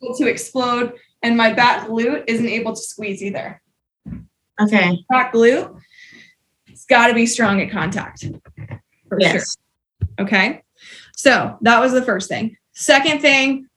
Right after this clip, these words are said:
Speaker 1: I kind of mentioned also head over back knee.
Speaker 2: Yeah.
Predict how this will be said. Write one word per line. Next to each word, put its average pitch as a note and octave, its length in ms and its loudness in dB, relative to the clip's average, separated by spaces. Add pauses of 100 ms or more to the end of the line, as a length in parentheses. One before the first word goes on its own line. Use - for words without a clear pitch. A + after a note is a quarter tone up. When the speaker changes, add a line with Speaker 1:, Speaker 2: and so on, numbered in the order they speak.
(260)
Speaker 1:
I A3 60 0
kind D#4 220 4
of C4+ 100 4
mentioned A3+ 420 4
also G#3 340 2
head G#3+ 220 4
over G#3 220 2
back F#3+ 280 2
knee. G3 360 2 (560)
Speaker 2:
Yeah. F3 360 4